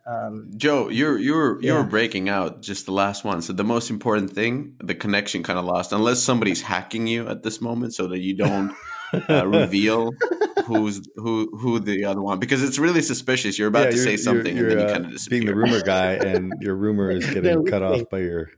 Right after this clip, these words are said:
Speaker 3: bad connection. So, um,
Speaker 1: The rumor guy, so I'm the rumor guy, and I actually found out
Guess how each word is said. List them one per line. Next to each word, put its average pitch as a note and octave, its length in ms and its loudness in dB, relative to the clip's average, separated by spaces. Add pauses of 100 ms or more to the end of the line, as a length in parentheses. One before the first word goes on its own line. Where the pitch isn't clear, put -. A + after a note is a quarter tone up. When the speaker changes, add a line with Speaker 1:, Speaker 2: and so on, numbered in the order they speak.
(140)
Speaker 3:
bad G2 260 2
connection. F2+ 520 -4
So, F2 300 -6 (640)
um, F2+ 480 -6 (140)
Speaker 1:
The D#3 180 2
rumor F3+ 240 2
guy, F#3 380 -4
so D#3+ 140 0
I'm D#3+ 140 2
the F#3+ 100 2
rumor F3+ 200 2
guy, D#3 200 0
and C#3+ 120 2
I C#3+ 80 4
actually C#3+ 420 -2
found C#3 140 0
out B2 140 0